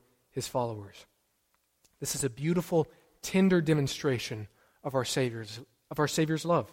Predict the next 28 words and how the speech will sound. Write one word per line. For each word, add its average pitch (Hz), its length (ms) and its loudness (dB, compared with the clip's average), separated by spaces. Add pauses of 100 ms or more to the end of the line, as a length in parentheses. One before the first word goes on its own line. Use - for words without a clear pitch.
(1200)
You 175 80 6
might 196 140 10
be 196 60 8
wondering, 165 400 6 (380)
um, 151 320 6 (460)
what 233 180 6
kind 220 240 8
of 160 120 0
peace, - 300 -4
though? 107 220 -8 (1200)
Peace, - 440 4
love, 180 320 10
joy, 185 580 10 (540)
these 180 200 4
are 190 40 8
words 185 300 10
that 196 80 4
we 147 80 0
throw 185 240 10
around 175 280 10
all 170 120 8
the 165 80 6
time. 165 420 4 (220)
The 147 80 -2
world 180 340 8
uses 170 340 2
these 160 200 0
terms. 151 420 2